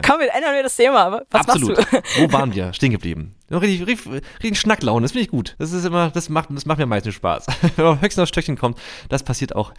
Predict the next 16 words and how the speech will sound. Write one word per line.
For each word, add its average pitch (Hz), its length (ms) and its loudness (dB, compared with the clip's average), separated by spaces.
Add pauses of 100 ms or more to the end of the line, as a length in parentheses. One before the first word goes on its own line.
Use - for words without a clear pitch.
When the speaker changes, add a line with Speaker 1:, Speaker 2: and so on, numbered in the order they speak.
(140)
Speaker 2:
in 165 160 -2
meinem 82 200 -4
Podcast. - 580 -6
Scheiß 196 200 0
auf - 80 -6
den 80 100 -10
Podcast. - 600 -6
Jetzt - 280 -8
bei - 100 -8
Spotify. 87 560 -4 (480)
Auch - 120 2
des - 160 -2
Öfteren. - 360 -6 (120)
So, 98 200 -2
weiter 117 200 2
geht's. - 280 -10